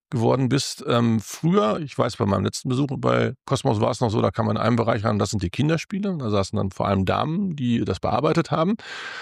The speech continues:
Und jetzt er-, erfahren wir, bei Kosmos ist das ein bisschen anders strukturiert. Es gibt jetzt nicht mehr Menschen, die ausschließlich Kinderspiele machen oder, weiß ich nicht, ausschließlich,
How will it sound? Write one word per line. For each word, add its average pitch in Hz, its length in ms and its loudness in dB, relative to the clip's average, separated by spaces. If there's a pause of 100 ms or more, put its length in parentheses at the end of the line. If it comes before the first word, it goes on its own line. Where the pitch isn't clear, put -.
(180)
Und 135 80 4
jetzt 123 120 2
er-, 160 140 2
erfahren 156 500 2
wir, 175 280 4 (180)
bei 139 80 2
Kosmos 156 380 0
ist - 140 -6
das 139 100 -4
ein 151 40 -4
bisschen 151 180 0
anders 185 200 2
strukturiert. 110 500 -2
Es 98 140 0
gibt - 140 -8
jetzt 143 180 0
nicht 131 100 -2
mehr 135 400 4
Menschen, 143 380 0
die 117 80 2
ausschließlich 113 400 0
Kinderspiele 165 480 0
machen 156 240 0
oder, 117 340 4
weiß 123 300 -2
ich 92 60 -2
nicht, 87 120 -2
ausschließlich, 107 460 0